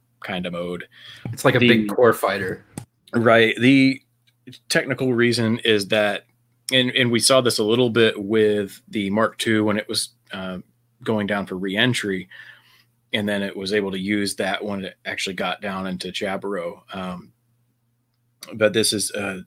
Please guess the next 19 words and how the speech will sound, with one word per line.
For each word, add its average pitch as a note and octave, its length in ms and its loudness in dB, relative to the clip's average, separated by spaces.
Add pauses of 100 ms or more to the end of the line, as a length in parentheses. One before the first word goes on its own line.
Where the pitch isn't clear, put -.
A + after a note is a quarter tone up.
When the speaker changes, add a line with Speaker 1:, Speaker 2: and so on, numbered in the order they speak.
Speaker 1:
that A2 220 -2
mode C3 380 8
is G#2+ 180 4
so A2 140 4
that G#2 220 2
it G#2+ 140 -2
can A2 180 -4
enter A#2 260 -2
the G#2+ 140 -4
atmosphere G2 580 -8
on F#2+ 140 -8
its - 160 -10
own. D2+ 160 -18 (1160)
Um, E2+ 320 -16 (100)
so, F2 300 -16 (200)
yeah. F2+ 180 -8 (680)
Hey, D3+ 240 2
Gundam C3 380 0
Wing. D#3 360 -6